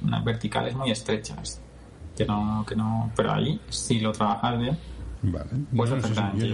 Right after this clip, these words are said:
Speaker 1: igual.
Speaker 2: digo, yo no estoy en contra, solo tengo este, este detalle que es el código de ser público. O sea, el código del algoritmo que decide se puede hacer, se puede
Speaker 1: Sí,
Speaker 2: estudiar.
Speaker 1: porque claro, es que hay, las consecuencias jurídicas son
Speaker 2: Sí.
Speaker 1: serias.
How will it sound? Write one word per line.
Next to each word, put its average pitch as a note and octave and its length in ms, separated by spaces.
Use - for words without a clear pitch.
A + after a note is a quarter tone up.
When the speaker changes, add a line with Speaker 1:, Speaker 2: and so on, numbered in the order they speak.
Speaker 1:
igual. A#2 120
Speaker 2:
digo, A2+ 140
yo A2+ 60
no C3 80
estoy A2+ 180
en G#2 80
contra, D#2+ 320
solo F#2+ 140
tengo G2 180
este, F#2 360
este F#2 240
detalle G2 500
que G2 100
es F2 120
el F2 80
código G#2+ 280
de G2 60
ser F2+ 180
público. D2 420
O - 40
sea, D#2+ 160
el D2+ 60
código G#2+ 300
del G2 420
algoritmo F#2+ 480
que G#2 80
decide G#2+ 360
se F#2+ 120
puede F2+ 180
hacer, E2+ 160
se F2+ 60
puede F2+ 140
Speaker 1:
Sí, A#2+ 60
Speaker 2:
estudiar. A2 200
Speaker 1:
porque G#2 160
claro, A2+ 240
es A2+ 80
que G#2+ 180
hay, A2 200
las A2+ 240
consecuencias A2 560
jurídicas A2+ 300
son G#2+ 240
Speaker 2:
Sí. A#2 120
Speaker 1:
serias. - 340